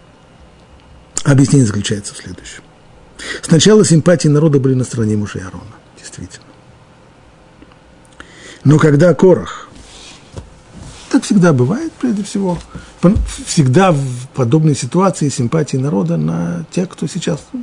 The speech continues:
на стороне тех, кто сейчас находится у власти. Тем более те, которые находятся у власти, это, это Муше и Аарон, это великие люди. Поэтому бунт Кораха поначалу был непопулярен.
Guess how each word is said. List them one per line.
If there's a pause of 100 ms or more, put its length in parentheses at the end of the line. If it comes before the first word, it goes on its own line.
на
стороне
тех,
кто
сейчас
находится
у
власти.
Тем
более
те,
которые
находятся
у
власти,
это, (720)
это
Муше
и
Аарон, (540)
это
великие
люди. (880)
Поэтому (800)
бунт
Кораха
поначалу
был
непопулярен.